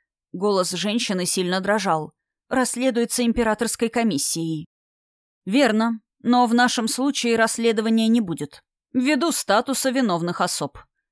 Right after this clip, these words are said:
Почти безразлично пожал плечами маг. Сея облегчённо выдохнула. «Но это не значит, что подобные вещи останутся безнаказанными». Глаза мага сверкнули.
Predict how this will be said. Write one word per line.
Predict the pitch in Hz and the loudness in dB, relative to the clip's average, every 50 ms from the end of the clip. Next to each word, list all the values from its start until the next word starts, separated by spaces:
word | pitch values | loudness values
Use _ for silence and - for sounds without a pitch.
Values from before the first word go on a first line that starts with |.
| _ _ _ - | _ _ _ -6
Почти | 196 196 - - - 208 | -4 -4 -4 -4 -4 -4
безразлично | 190 185 185 170 190 170 170 165 180 208 233 - - 196 180 | -2 0 0 0 2 0 0 0 -2 -4 -4 -4 -4 -4 -2
пожал | 170 - 165 165 160 185 202 208 | 0 0 0 0 2 0 0 0
плечами | - 190 180 - - 180 170 180 | 0 -4 -6 -4 -2 -2 -2 0
маг. | 208 208 175 151 - - - _ _ _ _ _ _ _ _ - | 0 0 0 -2 -2 -6 -18 _ _ _ _ _ _ _ _ -10
Сея | - - - 233 262 302 294 277 | -6 -2 2 2 2 4 4 2
облегчённо | 269 233 262 285 - - - 190 170 170 190 | 2 2 0 -2 -2 -2 -2 -2 -2 -2 -2
выдохнула. | 190 185 175 151 151 - 170 165 160 156 151 156 156 - _ _ _ _ _ _ _ _ _ - | -4 -4 -4 -6 -6 -4 -4 -2 -2 0 -2 -4 -6 -10 _ _ _ _ _ _ _ _ _ -4
«Но | 185 202 | -2 2
это | 233 285 311 - 269 | 2 2 2 2 2
не | 254 247 214 | 2 2 2
значит, | 180 202 208 233 285 277 - 175 | 0 0 0 0 0 -2 -4 -6
что | - - - 170 | -6 -4 -4 -2
подобные | 165 180 180 180 180 170 180 175 170 165 | -2 0 0 0 0 -2 0 -2 -2 -2
вещи | 160 185 247 - - - | -2 -2 -4 -2 -2 0
останутся | 170 165 - - 165 160 165 165 - - | 0 0 0 0 -2 -2 -2 -2 -4 -4
безнаказанными». | 175 165 180 165 180 196 208 - 160 143 139 151 147 147 143 147 147 143 143 143 - _ _ _ _ _ _ _ _ _ _ _ _ _ _ - | -4 -4 -4 -4 -2 -4 -4 -2 -4 -4 -4 -4 -4 -2 -2 -2 -2 -4 -4 -8 -12 _ _ _ _ _ _ _ _ _ _ _ _ _ _ -4
Глаза | 202 226 240 226 - 233 226 | -2 0 0 2 2 2 2
мага | 214 226 233 226 214 | 2 2 0 0 0
сверкнули. | 220 - - 214 220 - - 190 165 156 151 147 147 151 | -2 -4 -4 -4 -6 -4 -4 -4 -2 -2 -2 -4 -6 -8